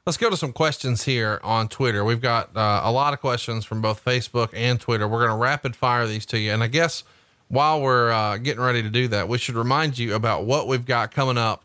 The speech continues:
on the schedule. Stay tuned at the very end of this episode, and we have got a phenomenal preview for you. And this is gonna be all about King of the Ring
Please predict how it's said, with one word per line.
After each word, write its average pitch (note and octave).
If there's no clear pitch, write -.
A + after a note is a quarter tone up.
on A2+
the G#2
schedule. G2+
Stay F3
tuned F3
at B2
the A2+
very B2+
end C3
of A#2+
this A2+
episode, G#2
and G#2+
we A#2+
have A#2
got A2
a G#2+
phenomenal B2
preview G#2
for G#2
you. G2
And G#2
this A#2+
is A2+
gonna A#2
be G#2
all C3+
about A#2
King E3
of E3+
the E3
Ring A#2+